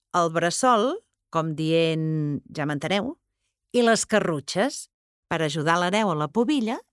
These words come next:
a fer les primeres passes. A la paret, una aigua beneitera, per poder assenyar-se abans d'anar a dormir. I al racó, un rentamans en suite. A l'altre costat, damunt la calaixera,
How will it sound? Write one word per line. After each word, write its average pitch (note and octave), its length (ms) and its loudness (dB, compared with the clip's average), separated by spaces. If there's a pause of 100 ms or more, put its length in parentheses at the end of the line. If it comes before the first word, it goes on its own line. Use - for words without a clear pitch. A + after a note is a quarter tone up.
a A3 80 -2
fer G#3 160 -2
les F#3+ 160 -2
primeres E3 400 -4
passes. - 580 -8 (1300)
A G#3+ 120 4
la A3+ 100 6
paret, D4 480 0 (480)
una A3+ 320 4
aigua A3+ 240 2
beneitera, F#3+ 720 0 (420)
per D#3 220 -6
poder D#3+ 240 0
assenyar-se E3+ 560 -2
abans D#3 240 -4
d'anar D#3+ 160 0
a D3+ 60 -6
dormir. E3+ 320 -2 (840)
I D3+ 80 0
al F3 180 2
racó, F3 680 2 (220)
un G3+ 180 2
rentamans F3 960 -2 (200)
en G3 220 -2
suite. - 720 -8 (1160)
A A#3 120 6
l'altre E4 320 2
costat, D#4 440 0 (120)
damunt F3 240 -2
la E3+ 80 -2
calaixera, A3 640 0